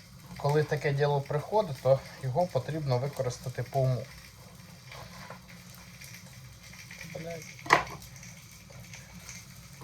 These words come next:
По уму це як? А, крила, спинка і ляшки це євейший качачий шашлик. Грудка,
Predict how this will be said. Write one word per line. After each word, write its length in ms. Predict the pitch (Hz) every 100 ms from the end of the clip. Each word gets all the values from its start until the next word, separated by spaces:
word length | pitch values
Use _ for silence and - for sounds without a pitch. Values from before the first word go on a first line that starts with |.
| - - - - - - - -
По 80 | 143
уму 240 | 147 180 208
це 180 | - 147
як? 200 | 107 - - - - - - - - - -
А, 460 | 117 123 120 117 120 - - - - - - - - - - -
крила, 800 | - 156 151 190 214 180 143 135 - - - - - - - - - - -
спинка 1040 | - - - - 175 208 190 175 143 127 123 - - - - - - - - - - 143
і 180 | 147 135
ляшки 640 | 143 190 202 - 123 110 - - - - - -
це 480 | - 143 139 135 -
євейший 640 | 139 143 135 160 196 - 175
качачий 500 | 139 - 139 139 131
шашлик. 540 | - 123 135 110 - - - - - - - - -
Грудка, 680 | 127 160 233 269 - 139